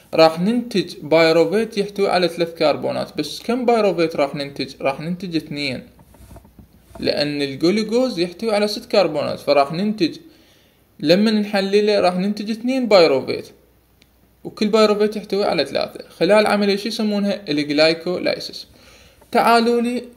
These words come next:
للمخطط هذا اللي خليت لكم. شوفوا، لما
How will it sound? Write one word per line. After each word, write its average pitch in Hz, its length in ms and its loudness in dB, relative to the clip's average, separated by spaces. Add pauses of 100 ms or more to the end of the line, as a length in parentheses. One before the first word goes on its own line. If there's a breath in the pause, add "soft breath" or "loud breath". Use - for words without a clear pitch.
(140)
للمخطط 147 920 0
هذا 135 360 -4
اللي 156 160 0
خليت 147 460 0
لكم. - 240 -12 (560 soft breath)
شوفوا، 165 400 0
لما 226 380 0